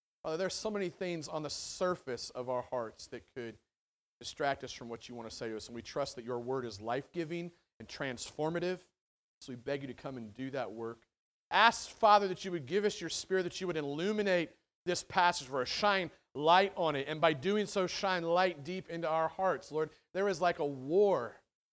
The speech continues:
going on deep down inside of every one of our hearts. And I pray, Father, that you would bring to light those places that you want to come and establish your kingship.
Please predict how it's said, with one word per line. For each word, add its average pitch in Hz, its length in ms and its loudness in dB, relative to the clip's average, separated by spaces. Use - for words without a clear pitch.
going 139 160 -6
on 117 280 -4
deep 165 160 -6
down 151 180 2
inside 131 460 -2
of 120 100 -10
every 151 220 0
one 147 240 -2
of 147 120 -2
our 113 160 -2
hearts. - 600 -16
And 113 80 -12
I 110 40 -10
pray, 143 280 -2
Father, 131 440 -2
that - 260 -14
you 135 100 -8
would 110 160 -10
bring 139 280 -6
to 135 120 -8
light 120 400 -4
those 120 200 -8
places 127 460 -8
that 113 200 -16
you 123 80 -14
want 120 140 -12
to - 200 -18
come 120 260 -12
and 107 100 -14
establish 113 760 -4
your 113 180 -4
kingship. - 760 -12